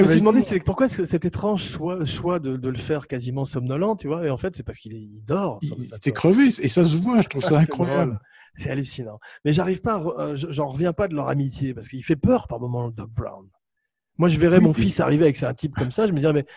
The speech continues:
Speaker 2: c'est qui, qui est, qui est le monsieur avec toi, euh, Marty ? »
Speaker 1: Et co-, comment ils se sont rencontrés, euh, pourquoi ils se voient tous les jours ? Ils se voient tous les jours.
Speaker 2: Ouais, ils se voient tous les jours, tout le temps, mais, euh, tu verras, j'en, on en parle un peu dans le bonus, mais peut-être parce que justement, il a cet ampli exceptionnel et il peut jouer avec tous les gadgets du professeur et qu'il est cet oncle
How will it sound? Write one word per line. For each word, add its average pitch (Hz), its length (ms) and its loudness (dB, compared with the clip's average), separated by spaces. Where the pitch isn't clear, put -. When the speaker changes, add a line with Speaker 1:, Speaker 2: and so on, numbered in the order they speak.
Speaker 2:
c'est - 180 -2
qui, 214 260 -14
qui 277 80 0
est, 277 100 4
qui 262 120 -2
est 240 40 2
le 208 60 2
monsieur 180 260 2
avec 156 180 -2
toi, 143 320 -6
euh, 117 140 -10
Marty ? » 135 480 -10
Speaker 1:
Et 113 80 -10
co-, 165 240 2
comment 151 160 6
ils 165 100 6
se - 100 0
sont 123 100 2
rencontrés, 113 680 2
euh, 113 480 4
pourquoi 143 300 6
ils 107 100 6
se 104 80 -4
voient 110 160 2
tous 123 140 2
les 123 140 8
jours ? 170 300 6
Ils 196 60 2
se 190 60 -2
voient 113 120 4
tous 117 120 0
les 175 100 6
jours. 240 420 2
Speaker 2:
Ouais, 240 140 8
ils - 20 2
se 160 60 0
voient 156 80 4
tous 180 100 2
les 185 80 6
jours, 202 120 6
tout 202 100 -4
le 185 40 -4
temps, 220 100 4
mais, 202 120 8
euh, 185 240 4
tu 185 100 0
verras, 160 240 4
j'en, 147 140 2
on 147 80 0
en 151 80 2
parle 156 180 0
un 143 60 0
peu 151 100 -2
dans 147 80 0
le 131 80 0
bonus, 165 420 0
mais 135 120 -4
peut-être 143 280 -4
parce 110 160 -8
que - 40 -16
justement, 135 240 -4
il 151 100 -2
a 117 60 -4
cet 127 180 -6
ampli 120 260 -6
exceptionnel 135 600 -6
et - 20 -6
il 113 80 -8
peut 123 140 -8
jouer 123 340 -4
avec 113 180 -10
tous - 120 -8
les 120 100 -4
gadgets 120 320 -4
du 117 100 -14
professeur 110 460 -4
et 117 60 -6
qu'il 120 120 -10
est 120 40 -8
cet 117 240 -12
oncle 139 360 -8